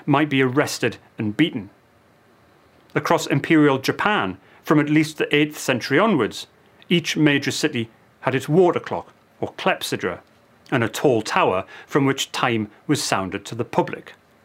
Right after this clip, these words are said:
Clock towers were part of the ordering infrastructure of cities.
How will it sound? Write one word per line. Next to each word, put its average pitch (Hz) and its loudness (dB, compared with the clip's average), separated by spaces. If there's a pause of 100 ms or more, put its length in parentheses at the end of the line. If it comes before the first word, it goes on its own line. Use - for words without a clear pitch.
(160)
Clock - 2
towers 117 0 (140)
were 147 4
part 151 2
of 117 -2
the 151 -2
ordering 147 4
infrastructure 139 -2 (280)
of 120 0
cities. - -8